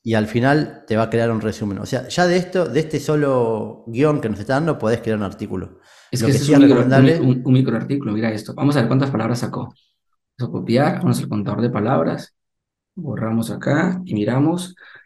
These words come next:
Speaker 2: Nos dio doscientas ochenta y ocho palabras. Y si le preguntamos así para cada uno de los puntos, por ejemplo, redacto un texto para el punto número dos y le coloco aquí para el texto número dos y le coloco aquí ahora el punto número dos,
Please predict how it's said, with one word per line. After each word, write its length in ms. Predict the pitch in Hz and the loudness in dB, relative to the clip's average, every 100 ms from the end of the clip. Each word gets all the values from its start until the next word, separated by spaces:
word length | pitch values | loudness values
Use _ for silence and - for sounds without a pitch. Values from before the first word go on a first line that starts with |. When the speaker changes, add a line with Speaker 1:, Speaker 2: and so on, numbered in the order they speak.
| - | 0
Speaker 2:
Nos 120 | 123 | 4
dio 220 | 123 143 | 6 6
doscientas 680 | 143 135 135 165 156 170 - | 6 6 6 6 4 2 0
ochenta 340 | 135 131 120 113 | -2 2 2 2
y 40 | |
ocho 160 | 117 127 | 0 -2
palabras. 540 | 110 98 95 - _ - - - | -4 -6 -10 -16 _ -20 -4 4
Y 80 | |
si 100 | 135 | 8
le 100 | 139 | 8
preguntamos 440 | 135 135 135 165 180 | 8 8 8 8 6
así 160 | 165 | 4
para 220 | 143 156 131 | 2 0 2
cada 240 | 127 135 | 2 4
uno 160 | 143 143 | 4 2
de 60 | |
los 160 | 123 - | 0 0
puntos, 500 | 135 127 113 110 - _ - _ | 2 2 0 -6 -12 _ -20 _
por 140 | 113 | -2
ejemplo, 300 | 120 131 113 | 2 2 2
redacto 420 | 113 120 131 135 151 | 0 0 0 0 0
un 120 | 151 | 0
texto 340 | 156 - - | -2 -2 -4
para 120 | 127 | 0
el 100 | 117 | -2
punto 300 | - 120 120 | 0 0 2
número 280 | 131 131 113 | 4 4 4
dos 360 | 117 165 190 - _ - | 2 2 0 -8 _ -2
y 120 | 120 | 0
le 120 | 117 | 0
coloco 360 | 117 113 113 123 | -2 -4 -4 -6
aquí 420 | - 120 131 - - - _ - | -2 0 0 -2 -12 -20 _ -4
para 140 | 107 | -2
el 60 | 104 | 0
texto 260 | 107 - 131 | -2 -2 -2
número 440 | 127 131 120 113 | 0 2 2 2
dos 360 | 127 - - - | 2 2 0 -4
y 80 | 117 | -4
le 140 | 110 | -4
coloco 320 | 104 104 104 117 | 0 -2 0 -4
aquí 200 | - 113 | -2 -2
ahora 460 | 113 117 117 123 - - _ _ _ | 0 0 0 -2 -8 -16 _ _ _
el 180 | - 123 | -4 -4
punto 280 | - 113 117 | 0 0 2
número 300 | 123 123 127 | 2 4 4
dos, 400 | 151 180 - | 4 2 -2